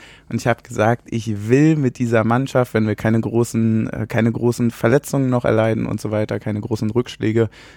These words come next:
keinen schlechten Lauf oder so, dann will ich Top acht. Ich will Achter werden. Mindestens Achter.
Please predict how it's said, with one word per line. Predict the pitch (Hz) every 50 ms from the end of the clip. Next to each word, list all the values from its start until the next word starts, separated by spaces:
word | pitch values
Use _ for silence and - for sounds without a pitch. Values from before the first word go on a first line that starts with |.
| _ -
keinen | - 107 107
schlechten | - - 120 113 - - 110
Lauf | 107 101 104 117 123 -
oder | 123 113 113 110
so, | 104 113 113
dann | 104 104 98 98
will | 104 104
ich | 107 -
Top | - - 107 - -
acht. | 107 98 - - - - _ _ _ _ _ -
Ich | 107 - 110
will | 110 117 120 - -
Achter | 113 - 123 120 104
werden. | 95 92 92 101 - _ _ - - - - _
Mindestens | - 113 120 139 147 135 - 131 123
Achter. | - - 120 - - 98